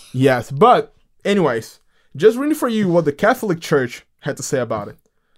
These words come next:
Speaker 2: Because we're also gonna say a lot of stuff, right? But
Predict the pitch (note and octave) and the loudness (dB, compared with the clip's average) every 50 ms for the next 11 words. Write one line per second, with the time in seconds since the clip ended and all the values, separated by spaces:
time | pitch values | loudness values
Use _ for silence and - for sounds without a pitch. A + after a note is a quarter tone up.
0 | _ _ _ _ _ _ _ _ _ - D#3 D#3 D3+ - - - - _ - - | _ _ _ _ _ _ _ _ _ 4 4 4 4 2 -4 -16 -20 _ -20 -20
1 | - - - - - - _ _ - _ - B2 B2 D3+ F3 G#3 C4+ - - B3+ | -20 -20 -20 -20 -20 -20 _ _ -20 _ -10 -2 2 4 6 6 6 4 2 0
2 | G#3 F#3+ - - - F#3 D3+ D3 D3 D3+ D3+ D3 - - - D3+ B2+ A2+ - - | 0 0 0 0 0 0 2 2 2 2 2 0 -2 -4 -4 -4 -4 -6 -8 -14
3 | - - - C3+ C3+ - - G#3 - - - - - - - - - D3 D3+ D3+ | -18 -10 -6 -4 -2 -2 -2 -4 -8 -12 -20 -20 -20 -20 -20 -6 0 2 2 2
4 | D3 - - | 2 0 -6